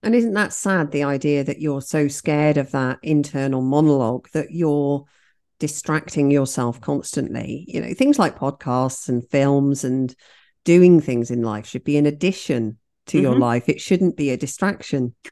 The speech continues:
Speaker 2: I know. It is really sad, isn't it? Like, truly sad. I could have been doing that for many more years, but I'm not anymore.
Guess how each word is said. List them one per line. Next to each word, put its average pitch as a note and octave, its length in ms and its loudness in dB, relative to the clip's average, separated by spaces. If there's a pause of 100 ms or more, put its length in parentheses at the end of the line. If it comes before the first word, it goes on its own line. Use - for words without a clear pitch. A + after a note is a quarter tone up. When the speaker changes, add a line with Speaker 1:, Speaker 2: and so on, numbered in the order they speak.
Speaker 2:
I C4 100 0
know. C4 420 2
It C4 200 0
is C#4+ 260 2
really B3 440 4
sad, E3 440 -8
isn't A3 240 -6
it? D3+ 280 -6
Like, F3+ 360 -4 (240)
truly A#3 720 0
sad. D#3 500 -6 (380)
I F#3 80 0
could B3+ 260 2
have G#3+ 120 -2
been F#3+ 180 0
doing F#3 300 0
that D3 260 -4
for - 80 -8
many E3+ 220 2
more E3+ 180 2
years, D#3 380 0
but D#3 120 -6
I'm E3 220 0
not E3 220 0
anymore. D3 500 0